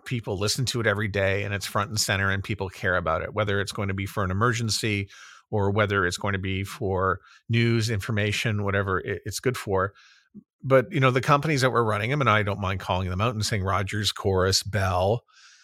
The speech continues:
possibly Stingray, you know, they weren't really interested in getting together to work towards common solutions. There was a Canadian Association of Broadcasters that was largely unutilized.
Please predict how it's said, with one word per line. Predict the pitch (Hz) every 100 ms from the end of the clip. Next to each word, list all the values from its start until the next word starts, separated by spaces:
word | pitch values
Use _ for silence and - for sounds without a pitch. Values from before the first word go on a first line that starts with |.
| _ _
possibly | 95 92 107 110
Stingray, | 113 - 120 120 104 104 113 135 - - _ _ -
you | 139
know, | 127
they | 127 135 139
weren't | 147 151
really | 151 143
interested | 139 139 - 156 - 117
in | 123
getting | 110 120 151
together | 170 123 104 87 101 123 -
to | 131
work | 110 127 120 135 - - _ _ _ _ _
towards | - 135 120 -
common | - 110 113
solutions. | - 120 170 - 80 82 -
There | 101
was | 98
a |
Canadian | - 117 107 107
Association | 107 120 110 120 107 101
of | 110
Broadcasters | 92 120 127 107 90 - 92 -
that | 104
was | 95 92
largely | 95 101 117 139 117
unutilized. | 113 110 131 95 58 - - -